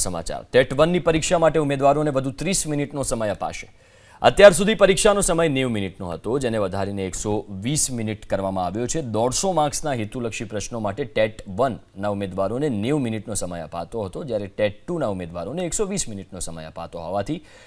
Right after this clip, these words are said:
ઉમેદવારોએ સમયમર્યાદા વધારવાની રજૂઆતો કરી હતી. હવેથી સ્પેશિયલ એજ્યુકેટર્સ અને સામાન્ય શિક્ષક માટેની ટેટ વનની પરીક્ષા અપાતા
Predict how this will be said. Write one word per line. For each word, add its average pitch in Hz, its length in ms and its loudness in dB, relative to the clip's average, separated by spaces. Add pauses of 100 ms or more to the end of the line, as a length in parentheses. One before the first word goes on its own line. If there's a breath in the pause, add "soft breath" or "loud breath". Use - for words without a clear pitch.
(160 loud breath)
ઉમેદવારોએ 185 500 6
સમયમર્યાદા 135 560 2
વધારવાની 95 540 -4
રજૂઆતો 87 360 -8
કરી 92 260 -6
હતી. - 360 -20 (340 soft breath)
હવેથી 131 240 4
સ્પેશિયલ 170 400 2
એજ્યુકેટર્સ 175 520 0
અને 180 120 0
સામાન્ય 160 420 4
શિક્ષક 143 340 -2
માટેની 143 320 0
ટેટ 127 240 2
વનની 120 240 -2
પરીક્ષા 107 420 -2
અપાતા 107 400 0